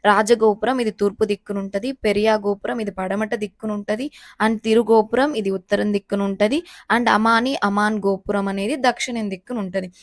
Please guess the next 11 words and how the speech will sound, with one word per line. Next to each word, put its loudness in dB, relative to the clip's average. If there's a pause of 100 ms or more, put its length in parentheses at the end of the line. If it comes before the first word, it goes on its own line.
(280)
దీంట్లో 0
పెరియా 2
గోపురం -2
అనేది -4
బిగ్గెస్ట్ -4
గోపురం, -4
అంటే -8
పెద్ద -4
గోపురం 0
అది. -8 (500)
And 2